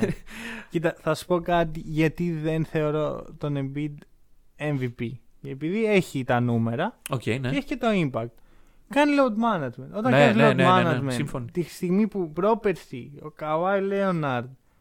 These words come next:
Speaker 1: βγήκε τελείως από τη συζήτηση επειδή έκανε load management
Speaker 2: Μμμ.
Speaker 1: και δεν έκανε πολύ περισσότερο από ό,τι κάνει Embiid τώρα,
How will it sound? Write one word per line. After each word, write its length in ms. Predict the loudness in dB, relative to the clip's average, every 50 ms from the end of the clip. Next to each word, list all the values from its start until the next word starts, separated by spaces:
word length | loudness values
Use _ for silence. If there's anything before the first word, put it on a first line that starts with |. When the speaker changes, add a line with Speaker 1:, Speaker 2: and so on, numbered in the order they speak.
| _ _ _
Speaker 1:
βγήκε 520 | _ -14 -12 -8 -4 -4 -4 0 2 2 2
τελείως 580 | 4 4 6 6 6 6 8 8 8 6 6
από 100 | 0 -2
τη 80 | -2 -6
συζήτηση 680 | -6 -6 -6 -4 -4 -4 -4 -4 -6 -8 -10 -8 -6 -8
επειδή 360 | -6 -4 -4 2 4 6 6
έκανε 380 | 6 4 2 0 0 2 2
load 240 | 2 2 0 -2 -4
management 560 | -4 -4 -4 -4 -6 -8 -10 -10 -10 -10 -10 -10 -14 -18 _ -16
Speaker 2:
Μμμ. 100 | -14 -10 -2
Speaker 1:
και 120 | 0 2
δεν 160 | 4 4 4
έκανε 260 | 6 6 8 8 6
πολύ 360 | 6 6 6 6 6 6 4 4
περισσότερο 560 | 2 0 0 0 -2 -4 -4 -4 -4 -6 -8
από 120 | -6 -8
ό,τι 120 | -10 -10 -6
κάνει 420 | -6 -6 -6 -4 -6 -6 -6 -8
Embiid 140 | -10 -12 -14 -14
τώρα, 400 | -14 -14 -12 -10 -10 -10 -10 -12